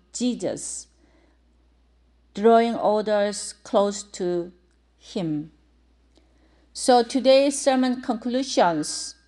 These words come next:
encountering Jesus every day. Whatever you have time or not, encountering Jesus every day is,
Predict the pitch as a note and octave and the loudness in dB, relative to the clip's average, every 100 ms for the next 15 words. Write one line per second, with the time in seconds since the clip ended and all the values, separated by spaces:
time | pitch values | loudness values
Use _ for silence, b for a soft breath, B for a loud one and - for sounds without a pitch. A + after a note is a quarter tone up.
0 | _ _ _ _ - A#3+ B3 C4+ C#4 C#4+ | _ _ _ _ -2 0 0 2 4 4
1 | C#4 C4 A#3+ G#3 - - - G#3+ G#3+ G#3 | 2 -2 -4 -2 -4 -4 -10 -10 -8 -10
2 | F#3+ F3+ E3+ _ _ _ _ _ _ _ | -10 -10 -10 _ _ _ _ _ _ _
3 | _ b b b b C#4 E4+ F#4 F4 E4 | _ b b b b 10 10 8 6 6
4 | D#4+ D#4+ - E4+ F4 F4 E4+ D4+ B3 B3 | 4 0 -2 2 4 4 2 2 4 2
5 | A#3+ B3+ D4+ C4+ A#3 A3+ B3+ B3 D4 D4+ | 2 4 6 6 4 2 -2 0 2 2
6 | E4+ E4+ D4 C#4 C4+ - G#3 C4+ C#4+ A3+ | 2 0 -2 0 -2 0 0 0 -2 -2
7 | B3 B3+ A3+ - | 0 0 -2 -6